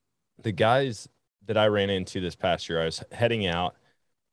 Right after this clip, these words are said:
kind of blew up my hunt, unfortunately, but I was heading out, and as I'm walking up, I mean, I'm walking across the entire property basically to get there. Uh, the, the access is pretty decent.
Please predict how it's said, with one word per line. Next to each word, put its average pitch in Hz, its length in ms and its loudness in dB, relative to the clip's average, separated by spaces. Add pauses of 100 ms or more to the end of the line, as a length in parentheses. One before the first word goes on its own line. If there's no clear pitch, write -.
(280)
kind 156 300 -2
of 92 360 -4
blew 101 340 0
up 87 80 0
my 85 200 -2
hunt, 85 440 -6
unfortunately, 85 800 -6
but 82 140 -4
I 95 100 4
was 90 140 -2
heading 120 300 2
out, 90 360 0
and 90 300 -2
as 110 300 0
I'm 110 160 -2
walking 95 460 -2
up, 78 220 -4
I 92 40 -2
mean, 90 140 -2
I'm 95 140 -2
walking 95 320 -2
across 87 360 -2
the 87 100 -6
entire 82 400 -4
property 78 480 -6
basically 80 520 -4
to 73 100 -8
get 78 280 -8
there. 65 300 -8 (420)
Uh, 76 480 0 (120)
the, 82 360 -2
the 90 180 -6
access 113 460 0
is 80 200 -10 (580)
pretty 160 320 -2
decent. 92 480 -4